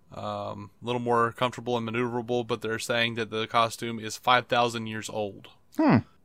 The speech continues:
Speaker 1: Um, apparently they saw a big blue cape for Wonder Woman in the concept art. Um, they've made everything from scratch in the costume department. Nothing is being store-bought. The movie has,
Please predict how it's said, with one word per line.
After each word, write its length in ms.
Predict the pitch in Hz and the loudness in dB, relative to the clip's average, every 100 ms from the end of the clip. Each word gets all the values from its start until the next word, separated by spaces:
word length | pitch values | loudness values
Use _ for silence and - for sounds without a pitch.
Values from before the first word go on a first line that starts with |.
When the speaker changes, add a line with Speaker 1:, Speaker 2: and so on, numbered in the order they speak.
| 120 | -4
Speaker 1:
Um, 440 | 120 110 107 104 - - | -2 -2 -4 -8 -14 -16
apparently 360 | - 147 151 | 0 2 4
they 160 | 139 131 | 2 2
saw 240 | - 139 | 6 6
a 40 | 120 | 6
big 220 | 139 123 | 2 -2
blue 200 | 131 127 | -2 -2
cape 400 | - 135 139 - - - | 2 4 4 0 -20 -8
for 300 | 135 127 123 | 0 2 2
Wonder 260 | 123 131 127 | 2 0 0
Woman 280 | 127 127 | 0 -2
in 80 | 120 | -6
the 80 | 113 | -6
concept 500 | 120 120 - 117 - | -2 -2 -2 -6 -2
art. 260 | 117 147 - _ _ _ | -2 -2 -4 _ _ _
Um, 300 | 117 113 110 | -4 -2 -2
they've 260 | 107 131 117 | -2 -2 0
made 260 | 131 127 - - | 4 2 2 -4
everything 880 | 139 147 147 139 151 143 139 143 139 | 0 4 2 0 0 0 -2 -6 -8
from 200 | - 127 | -8 -6
scratch 500 | - - 123 135 - | -4 2 4 4 2
in 80 | 123 | -4
the 60 | |
costume 360 | 120 120 120 131 | -2 0 0 -4
department. 520 | 117 - 123 139 113 | -4 2 4 2 -6
Nothing 340 | 113 160 147 123 | 0 0 0 -6
is 120 | 113 | -6
being 200 | 120 117 | -6 -6
store-bought. 600 | - 113 107 107 113 - _ _ _ _ _ _ - | -6 -6 -4 -4 -4 -8 _ _ _ _ _ _ -12
The 60 | |
movie 320 | 127 139 139 | -4 -4 -2
has, 580 | 123 135 131 131 123 - | 0 2 4 2 0 -6